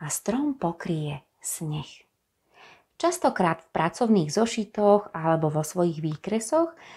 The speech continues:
sneh znázorňujeme modrou farbou. Tak, ja znázorním takéto dve snehové vločky, ktoré dopadli na tento strom. Kto mi povie, deti,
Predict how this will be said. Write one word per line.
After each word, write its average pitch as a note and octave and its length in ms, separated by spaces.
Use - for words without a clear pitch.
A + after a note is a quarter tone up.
sneh G3 480
znázorňujeme E3 1200
modrou D#3+ 400
farbou. D3+ 640
Tak, - 400
ja F3+ 240
znázorním F3 880
takéto E3+ 480
dve A#3+ 400
snehové D3+ 640
vločky, D3+ 560
ktoré D3 320
dopadli D3+ 400
na D3 240
tento C#3+ 320
strom. - 360
Kto G4+ 280
mi G#4+ 120
povie, D3+ 400
deti, E3 440